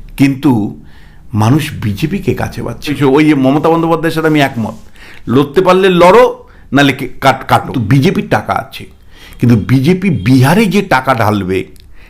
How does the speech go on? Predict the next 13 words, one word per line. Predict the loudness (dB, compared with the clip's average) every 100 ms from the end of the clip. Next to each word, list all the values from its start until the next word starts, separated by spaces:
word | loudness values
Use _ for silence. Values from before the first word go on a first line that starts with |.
| -10 -4
পশ্চিমবাংলায় | -4 0 2 2 2 0
কি | -2
সেই | -2 -2
টাকা | 0 -2
ঢালবে? | 0 0 0 -2 -2
আমার | 0 2 0
উত্তর | -4 -8
না। | -8 -8
মাসল | -2 0 4 4
পাওয়ারে | 4 2 4 0
কিন্তু | -2 -4 -2 -2 -2 0 -2 0
ভীতু | 0 2 2 2
যারা, | 4 2 2 0 -4